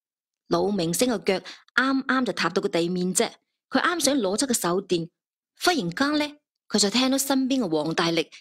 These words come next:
細細聲咁喺度同佢講啦：「老大哥啊，你睇吓，嗰處係乜嚟㗎？」老明星仲未反應過嚟，跟住呢，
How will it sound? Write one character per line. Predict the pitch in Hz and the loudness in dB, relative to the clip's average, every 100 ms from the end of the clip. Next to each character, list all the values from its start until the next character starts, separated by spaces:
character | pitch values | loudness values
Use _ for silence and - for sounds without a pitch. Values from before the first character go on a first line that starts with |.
| - | -2
細 | - 220 | 0 2
細 | 214 | 0
聲 | 214 262 262 262 | 2 2 0 0
咁 | 196 | 0
喺 | 233 | 2
度 | 214 | 0
同 | 202 156 | 0 -2
佢 | 185 | -2
講 | 165 156 196 | -2 -2 -2
啦： | - _ _ _ _ _ _ _ _ _ _ _ - | -4 _ _ _ _ _ _ _ _ _ _ _ -4
「老 | 247 269 | -2 0
大 | 240 | 0
哥 | 320 302 | 0 -2
啊， | - - _ _ - | -6 -14 _ _ -4
你 | |
睇 | 311 269 | 0 2
吓， | 311 269 262 _ | 2 -2 -4 _
嗰 | 285 | -4
處 | 320 - | 2 2
係 | 254 | 2
乜 | 226 | -2
嚟 | 311 175 | -4 -4
㗎？」 | 233 262 _ _ _ _ _ _ _ _ _ _ - - - | -4 -6 _ _ _ _ _ _ _ _ _ _ -20 -12 0
老 | 247 311 | 2 2
明 | 269 202 | 0 0
星 | 220 349 349 | 0 2 2
仲 | 208 | 0
未 | 202 | 0
反 | - 196 269 | 0 0 2
應 | 254 220 | 0 0
過 | 220 208 190 | -2 -2 -2
嚟， | - 190 175 _ _ _ _ _ - | 0 -2 -2 _ _ _ _ _ -2
跟 | 254 262 | 0 2
住 | 190 | 2
呢， | 202 | 2